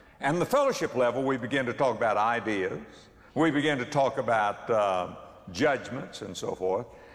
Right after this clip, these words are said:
And when you do that, you risk a little bit because your ideas may be controverted and somebody may not agree with your judgments. And,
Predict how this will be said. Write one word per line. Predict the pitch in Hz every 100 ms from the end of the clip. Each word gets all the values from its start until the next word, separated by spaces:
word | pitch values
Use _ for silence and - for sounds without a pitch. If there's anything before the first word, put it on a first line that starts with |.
| -
And | 120
when | 233
you | 285
do | 254 240
that, | 190 185 92 - - - - - -
you | -
risk | 165 220 196 -
a |
little | 113 98 80
bit | 78 71 - - - - - -
because | 143 - 135 110
your | 107
ideas | 107 107 110 131 117
may | 120 131 143 127 -
be | 151
controverted | 160 165 202 202 127 101 90 85
and | 87 80 - - -
somebody | - 160 156 156 156
may | 156 156 156
not | 156 170 165 156
agree | 147 208 254
with | 226
your | 131 113
judgments. | - - - - - -
And, | 101 87